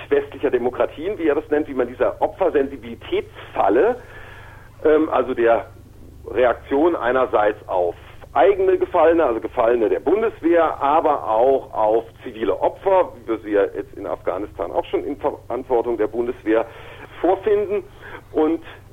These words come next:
dann kommt er da zum Beispiel zu solch schlauen Schlüssen wie folgendem. Ich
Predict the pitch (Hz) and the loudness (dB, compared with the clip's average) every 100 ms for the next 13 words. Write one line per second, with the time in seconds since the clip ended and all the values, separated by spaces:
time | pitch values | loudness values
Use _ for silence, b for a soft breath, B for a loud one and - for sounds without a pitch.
0 | - 123 147 185 185 120 - 147 156 170 | -2 0 2 2 0 -4 -12 -4 -2 0
1 | 160 147 147 151 135 135 - 147 - - | 2 0 -2 -4 -2 -2 -2 -4 -4 -12
2 | - - 160 147 - 127 135 185 - - | -20 -12 -4 -4 -2 -4 -4 -4 -12 -4
3 | 143 120 170 165 - 151 - 226 233 151 | 0 2 2 -2 -4 -4 -2 -8 -10 -12
4 | 156 147 147 170 220 131 107 190 220 - | -14 -4 2 2 2 0 0 -2 -6 -16
5 | - - | -18 -18